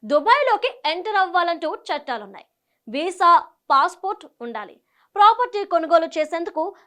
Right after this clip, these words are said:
తనకు ఫైనాన్షియల్ పొజిషన్ ఉందని తెలిపే ఆదాయ ధృవీకరణను సమర్పించాలి. అందుకు దుబాయ్ ల్యాండ్ డిపార్ట్‌మెంట్ నుంచి no objection సర్టిఫికెట్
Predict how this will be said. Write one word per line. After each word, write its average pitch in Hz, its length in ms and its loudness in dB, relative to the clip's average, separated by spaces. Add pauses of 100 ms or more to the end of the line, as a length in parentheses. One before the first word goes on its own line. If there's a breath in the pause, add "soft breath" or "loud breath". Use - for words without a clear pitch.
(140)
తనకు 311 420 -6 (200)
ఫైనాన్షియల్ 370 720 -4 (100)
పొజిషన్ 359 520 -6
ఉందని 320 300 -8
తెలిపే 277 800 -6
ఆదాయ 294 520 -6
ధృవీకరణను 294 880 -10
సమర్పించాలి. 226 800 -16 (440)
అందుకు 359 440 0
దుబాయ్ 302 400 0 (100)
ల్యాండ్ 349 320 2
డిపార్ట్‌మెంట్ 311 640 -4
నుంచి 302 200 -10 (400 soft breath)
no 359 120 2 (280)
objection 302 500 -6
సర్టిఫికెట్ 370 680 -10